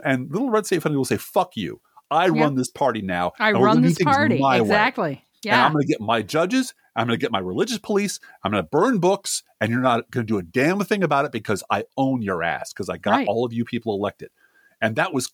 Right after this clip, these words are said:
Speaker 1: that has been coming down the pipe for decades. And anyone who tells you otherwise is either lying to you, and you shouldn't trust them,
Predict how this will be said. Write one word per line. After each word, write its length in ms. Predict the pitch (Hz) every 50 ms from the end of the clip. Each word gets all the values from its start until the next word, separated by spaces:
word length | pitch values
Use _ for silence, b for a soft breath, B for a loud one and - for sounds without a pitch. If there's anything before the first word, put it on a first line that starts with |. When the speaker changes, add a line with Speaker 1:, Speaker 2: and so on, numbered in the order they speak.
| _ _
Speaker 1:
that 160 | 139 151 185
has 140 | 160 151 127
been 160 | - 131 117
coming 280 | 113 - - 240 254 208
down 160 | 185 185 175
the 80 | 165 135
pipe 300 | - - 131 123 123 -
for 100 | - 120
decades. 680 | 95 - - 131 139 - - 117 113 110 104 101 - b b b b b b -
And 140 | - 101 -
anyone 400 | 107 - 185 208 208 214 220 202
who 100 | 170 196
tells 400 | 180 - - 202 185 185 175 -
you 120 | 165 151 147
otherwise 600 | 156 156 131 98 90 90 90 90 92 98 - b b b b b -
is 160 | 127 123 117
either 260 | 127 120 120 113 107
lying 720 | 95 92 87 85 87 95 110 131 160 180 185 196 185 180 170
to 120 | - - 107
you, 240 | 90 92 95 139
and 140 | 156 - 90
you 60 | 87
shouldn't 260 | 85 - 104 104 95 -
trust 260 | - 90 78 - -
them, 180 | 92 90 117